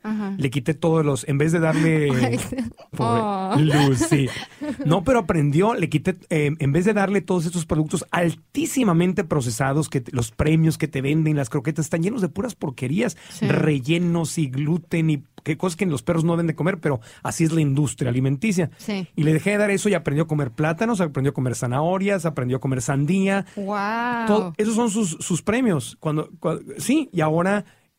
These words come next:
Speaker 2: encontré un alimento que se llama V-Dog.
Speaker 1: Sí.
Speaker 2: Que no tiene soya, no tiene relleno, no tiene, no tiene nada artificial, nada que no se comería un humano.
Speaker 1: Sí.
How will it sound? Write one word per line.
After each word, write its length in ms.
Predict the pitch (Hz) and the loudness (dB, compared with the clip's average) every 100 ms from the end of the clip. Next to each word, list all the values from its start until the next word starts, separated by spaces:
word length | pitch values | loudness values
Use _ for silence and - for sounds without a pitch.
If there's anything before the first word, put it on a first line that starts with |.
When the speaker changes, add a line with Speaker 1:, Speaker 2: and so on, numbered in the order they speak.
| - | -6
Speaker 2:
encontré 460 | 135 143 131 160 | -2 -2 -2 0
un 140 | 160 170 | 2 0
alimento 560 | 175 190 143 135 214 - _ _ _ _ | 0 0 0 0 -4 -6 _ _ _ _
que 100 | - | -6
se 100 | 113 | -2
llama 160 | 147 143 | 0 0
V-Dog. 1040 | 117 123 156 165 160 _ 131 127 156 185 - | -2 0 2 2 -2 _ -4 -2 0 -4 -8
Speaker 1:
Sí. 340 | - - 202 175 - _ _ | -10 -8 -6 -8 -12 _ _
Speaker 2:
Que 380 | - 139 135 139 - | -2 0 2 0 0
no 160 | 147 | -2
tiene 260 | - 160 139 | 0 0 0
soya, 320 | - 170 165 | 0 -2 0
no 140 | 156 | 0
tiene 300 | 127 139 131 123 | 0 -2 -2 -2
relleno, 460 | 120 131 147 160 | -4 -2 0 2
no 80 | 156 | 0
tiene, 480 | 131 139 127 123 120 | 0 -2 -2 -2 -2
no 160 | 120 131 | -2 -2
tiene 240 | 156 143 | 0 0
nada 220 | 139 180 202 | 0 2 0
artificial, 380 | - 147 147 143 | 0 -2 0 2
nada 180 | 202 | 2
que 100 | 226 | 0
no 100 | 175 | 0
se 100 | 160 | 0
comería 300 | 165 156 131 | -2 0 0
un 80 | 139 | 0
humano. 380 | 135 143 180 262 | 0 0 0 -2
Speaker 1:
Sí. 320 | - - 302 | -6 -8 -8